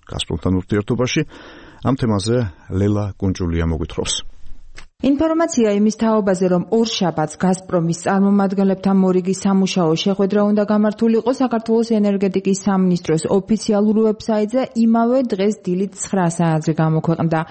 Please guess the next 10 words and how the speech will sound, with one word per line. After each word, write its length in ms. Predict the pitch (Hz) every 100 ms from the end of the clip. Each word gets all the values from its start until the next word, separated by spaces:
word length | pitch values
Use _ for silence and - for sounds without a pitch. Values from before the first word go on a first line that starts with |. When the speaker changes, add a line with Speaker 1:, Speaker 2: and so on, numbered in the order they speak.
| - - -
Speaker 2:
ტექსტის 360 | 190 190 190 190
თანახმად, 420 | 190 190 175 180 170
საქართველოს 500 | 185 190 185 190 185 196
ენერგეტიკის 640 | 190 185 190 180 185 190 -
მინისტრისა 600 | 185 185 180 175 180 175
და 100 | 165 165
გაზპრომის 540 | 254 247 247 277 302
ხელმძღვანელის 680 | - 208 190 185 175 160 175 -
შეხვედრაზე 600 | 240 254 240 247 247 285
უნდა 200 | 277 247